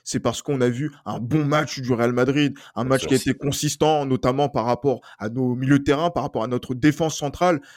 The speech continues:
Speaker 1: Euh, j'ai envie d'entendre quand même Damas sur cette, euh, défense centrale qui, euh,
Speaker 2: Bien
Speaker 1: s'est
Speaker 2: sûr.
Speaker 1: faite à la dernière minute, hein.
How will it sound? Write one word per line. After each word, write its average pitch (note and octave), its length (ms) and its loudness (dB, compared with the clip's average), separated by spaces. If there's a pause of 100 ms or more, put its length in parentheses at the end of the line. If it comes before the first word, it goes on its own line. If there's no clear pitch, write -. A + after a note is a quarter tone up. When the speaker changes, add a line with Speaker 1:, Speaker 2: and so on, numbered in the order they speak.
(180)
Speaker 1:
Euh, A#2+ 100 0
j'ai C3 100 -2
envie D3 220 2
d'entendre C#3+ 480 2
quand C3 140 0
même C#3+ 160 0
Damas C#3 340 4 (120)
sur C3 260 -2
cette, - 260 2
euh, B2 220 4
défense C3+ 320 0
centrale D3+ 340 2
qui, D3+ 240 -2
euh, A#2 280 6
Speaker 2:
Bien A#2 80 2
Speaker 1:
s'est C3+ 120 -8
Speaker 2:
sûr. B2+ 80 -4
Speaker 1:
faite D#3+ 160 0
à C3+ 40 2
la C3+ 100 2
dernière C3+ 260 2
minute, C4 320 -4
hein. G#3 140 -2